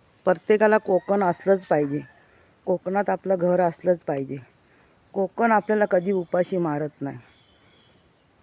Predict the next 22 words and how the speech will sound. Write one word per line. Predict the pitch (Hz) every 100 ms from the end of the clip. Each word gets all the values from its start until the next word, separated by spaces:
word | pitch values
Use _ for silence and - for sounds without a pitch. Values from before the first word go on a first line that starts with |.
| _ _ _ _ _
जरी | 175 180
आपण | 180 175 190
कामकाज | 190 180 185 185 190 180
नाही | 170 180
केलं | 190 190 180
ना, | 196 202 165 _
तरी | 175 185
आपल्या | 170 185 185
शेतात | 175 - 185 -
थोडंसं | 175 180 190
जरी | 196 190
काय | 196 196 190
केलं | 196 185 190 208
ना, | 226 156 - _ _ _ _ _ _
तरी | - 175
आपल्याला | 165 - 170 175
सर्व | 170 160 170
काय | 170 170
मिळतं. | 151 143 143 135 -
आपलं | 160 185
पोट | 190 180 196
भरतं. | 196 196 175 151